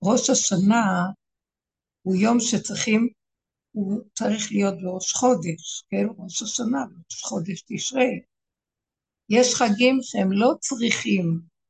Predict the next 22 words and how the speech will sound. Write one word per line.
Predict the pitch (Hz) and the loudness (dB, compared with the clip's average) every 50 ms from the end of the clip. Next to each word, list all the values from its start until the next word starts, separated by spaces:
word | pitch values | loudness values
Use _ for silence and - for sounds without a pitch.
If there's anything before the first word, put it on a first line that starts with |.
| _ _ _ _ _ _ _ _ - | _ _ _ _ _ _ _ _ -10
את | - - - | -10 -10 -8
ראש | 208 185 170 - - | -10 -8 -8 -6 -6
החודש, | - - - 196 180 170 165 240 254 - | -6 -6 -6 -8 -10 -6 -4 -2 -2 -2
זאת | - - | -4 -4
אומרת, | 190 190 196 208 208 - | -4 -4 -2 -2 -4 -8
כתוב | - 240 - - 370 339 247 202 | -10 -12 -6 -4 -4 -4 -2 -2
בט"ו | 208 208 - - 202 160 151 175 214 220 220 226 220 | -4 -4 -2 -2 -4 -2 -2 0 0 0 0 0 -2
לחודש, | 208 196 - - - - 208 196 156 151 160 - - - - - - _ _ _ _ _ _ _ _ _ _ _ _ _ - | -4 -4 -4 -4 -4 -2 -2 -2 -2 -4 -8 -10 -8 -10 -10 -10 -10 _ _ _ _ _ _ _ _ _ _ _ _ _ -2
אה, | 175 175 170 170 165 170 170 | 0 0 0 0 0 -2 -2
שלושת | 165 - - 247 208 214 - - 233 - - | -4 -2 0 0 0 0 0 -2 -4 -6 -8
הרגלים, | 151 165 185 185 165 156 180 170 190 214 208 175 165 170 - _ _ _ _ _ _ _ _ _ _ _ - 247 | -6 -4 -4 -4 -4 -4 -4 -2 -2 0 -2 -2 -2 -6 -10 _ _ _ _ _ _ _ _ _ _ _ -12 -10
אחד, | - - - 180 180 180 | -6 -2 -2 -2 -2 -2
אה, | 165 156 175 170 165 170 170 170 - - _ _ _ _ _ _ _ _ _ _ | -4 -6 -6 -6 -6 -6 -8 -10 -12 -16 _ _ _ _ _ _ _ _ _ _
סוכות | - - - - 156 - - 240 233 220 208 208 214 - - _ _ _ _ _ - | -10 -8 -8 -8 -8 -4 -2 0 2 2 2 0 -2 -6 -16 _ _ _ _ _ -14
ופסח, | 156 151 _ - 247 254 - - - - 190 180 - - - _ _ _ _ _ _ _ _ _ - | -14 -10 _ 0 0 0 2 0 -2 -2 -4 -4 -6 -10 -18 _ _ _ _ _ _ _ _ _ -12
אנחנו | 196 - - - 214 | -8 -6 -4 -2 -2
עושים | 185 175 - - 277 247 233 | -2 -2 -2 -2 -2 0 0
בט"ו, | 247 240 247 240 240 240 - - 214 - - - 269 254 220 196 | 0 0 0 -2 -2 -4 -6 -8 -6 -2 0 2 2 2 0 -2
בהתקדש | 208 208 202 202 - - - 214 180 165 226 233 226 - - | -2 -2 -2 -2 -2 -4 -4 -4 -2 0 0 -2 -4 -4 -4
ליל | - 196 202 | -2 0 0
ט"ו, | 202 - - 196 - - 165 156 175 170 165 - _ _ - | -2 -4 -8 -18 -16 -16 -12 -8 -8 -8 -8 -10 _ _ -20
נכון? | - - 226 208 208 220 226 | -16 -10 -6 -4 -4 -4 -6